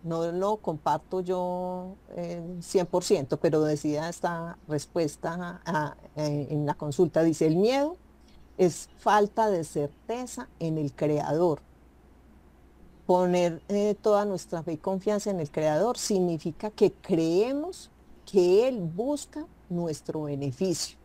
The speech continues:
incluso cuando no podemos verlo todo el tiempo". Esto me lleva a mí a reflexionar en, en muchos sentidos. Eh, yo pienso que el miedo, como les mencionaba inicialmente,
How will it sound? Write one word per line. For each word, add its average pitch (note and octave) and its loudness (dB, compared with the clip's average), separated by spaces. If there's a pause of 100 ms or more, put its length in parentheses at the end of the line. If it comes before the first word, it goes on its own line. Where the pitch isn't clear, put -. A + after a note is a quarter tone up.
(680)
incluso A3 2 (500)
cuando D#3+ 2
no D#3 -2
podemos F3+ 0
verlo F3+ -2 (480)
todo E3 0
el E3 -6
tiempo". D#3 -4 (840)
Esto G#3 4
me A#3+ 4
lleva F3+ 4
a A3 0
mí A3+ 0
a G#3 4
reflexionar E3 -2
en, G3+ -2
en F3+ -2
muchos E3+ 0
sentidos. D#3 2 (680)
Eh, E3+ -6
yo F#3 2
pienso A3 -4
que E3+ 0
el D3 4
miedo, F3+ 2
como F#3 -4
les D#3 -4
mencionaba D3 -4
inicialmente, G3+ -6